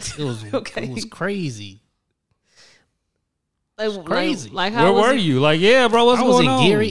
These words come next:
Speaker 1: Indiana.
Speaker 3: God damn it, Jew.
Speaker 1: So we at Gary, Indiana. I ain't gonna say the establishment I was at.
Speaker 2: Uh-huh.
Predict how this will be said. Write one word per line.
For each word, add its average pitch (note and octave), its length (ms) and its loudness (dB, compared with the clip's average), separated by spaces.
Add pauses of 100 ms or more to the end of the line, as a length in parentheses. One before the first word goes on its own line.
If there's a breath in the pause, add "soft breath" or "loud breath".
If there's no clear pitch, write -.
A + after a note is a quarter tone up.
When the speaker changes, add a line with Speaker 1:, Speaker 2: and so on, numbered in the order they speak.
Speaker 1:
Indiana. G3+ 520 -4 (160)
Speaker 3:
God C3 300 -12
damn F2 240 -12
it, E2 80 -16
Jew. E2+ 260 -14 (920)
Speaker 1:
So A#2+ 280 -10
we C#3+ 220 -4
at A#2 160 -6
Gary, B2 360 -6
Indiana. A2+ 460 -8
I A2+ 80 -10
ain't G#2+ 80 -10
gonna G#2 100 -12
say A2 220 -14
the G2+ 80 -14
establishment - 760 -18
I F#2+ 60 -20
was F2+ 240 -20
at. G2 160 -20 (520)
Speaker 2:
Uh-huh. E3+ 340 -8